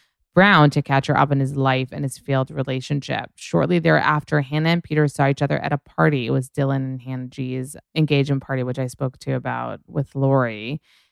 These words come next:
And that's where Peter and Hannah Brown saw each other again, and they snuck out, and Peter drove them away. They ended up at Peter's house, A K A his parents' house. "His mom was still awake when we got back," Hannah writes.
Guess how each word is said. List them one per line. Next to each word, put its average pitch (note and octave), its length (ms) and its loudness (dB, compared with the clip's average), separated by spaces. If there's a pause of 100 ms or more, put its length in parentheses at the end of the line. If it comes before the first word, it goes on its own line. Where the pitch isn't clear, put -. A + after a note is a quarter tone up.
(140)
And C#3 320 4
that's C3+ 260 2
where C3+ 640 4
Peter C#3+ 300 4
and D3 140 2
Hannah C#3 200 0
Brown C3+ 280 2
saw C#3 160 0
each C3+ 140 0
other C#3 220 2
again, B2+ 500 -6
and C#3 100 -10
they C3 120 -8
snuck C#3+ 560 0
out, A#2+ 500 2
and C#3 220 -2
Peter C3+ 180 0
drove C3 280 -4
them C3 140 -4
away. B2+ 280 -4
They B2 120 -10
ended C3+ 220 -10
up C#3 100 -8
at C#3 120 -12
Peter's C3+ 340 -4
house, B2+ 400 -2 (280)
A D3 120 2
K C3+ 240 -2
A B2+ 200 -2
his B2+ 360 -6
parents' C#3 580 -2
house. C#2+ 500 -8
"His D3+ 120 -2
mom C#3+ 200 2
was D3+ 120 2
still E3+ 320 4
awake D3+ 380 4
when D3 80 0
we C#3+ 100 0
got C#3 160 -2
back," B2+ 320 -2
Hannah B2+ 180 -2
writes. A2 320 -6